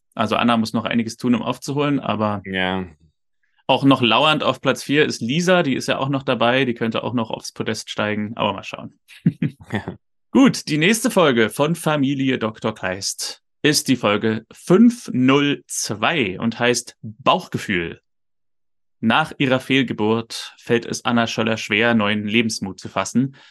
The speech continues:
Speaker 1: Christian steht Anna in dieser schweren Situation zur Seite und beide merken, dass ihnen die Nähe des anderen gut tut. Auch Bernd Spengler kümmert sich rührend um seine Halbschwester und versucht alles, um sie aufzuheitern und sie in Eisenach zu halten.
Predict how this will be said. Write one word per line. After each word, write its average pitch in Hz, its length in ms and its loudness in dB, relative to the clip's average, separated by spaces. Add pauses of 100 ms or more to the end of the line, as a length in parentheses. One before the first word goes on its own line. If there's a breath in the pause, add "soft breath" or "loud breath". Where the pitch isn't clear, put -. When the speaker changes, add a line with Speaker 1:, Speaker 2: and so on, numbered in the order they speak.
(140)
Speaker 1:
Christian 165 420 2
steht 139 320 0
Anna 123 260 2
in 117 200 -2
dieser 113 180 -2
schweren 110 360 -2
Situation 107 600 -4
zur 110 160 -4
Seite 98 460 -4
und 110 280 -8
beide 160 300 2
merken, 110 640 -2
dass 101 180 -8
ihnen 101 240 -8
die 92 140 -8
Nähe 135 340 2
des 135 240 -6
anderen 110 600 -6
gut 127 340 0
tut. 123 640 2 (840 soft breath)
Auch 160 240 4
Bernd 139 260 2
Spengler 123 380 2
kümmert 117 280 -2
sich 110 280 -8
rührend 113 320 2
um 110 100 -4
seine 107 240 -4
Halbschwester 107 720 -4
und 117 120 -4
versucht 98 400 -10
alles, 151 420 0
um 107 200 2
sie 113 280 -2
aufzuheitern 101 880 -6
und 170 360 0
sie 107 200 -4
in - 200 -10
Eisenach 95 520 -6
zu - 340 -8
halten. - 540 -10